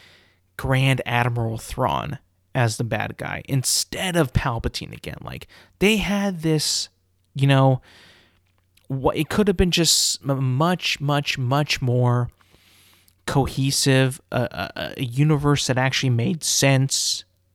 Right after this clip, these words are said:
that, you know, that, um,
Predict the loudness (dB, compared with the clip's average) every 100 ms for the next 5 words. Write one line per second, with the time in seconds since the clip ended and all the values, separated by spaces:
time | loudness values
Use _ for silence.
0 | -8 -4 -4 -4 -4 -2 -2 -4 -6 -16
1 | -20 _ _ _ _ _ _ _ _ _
2 | _ -4 -2 -2 0 2 2 0 -4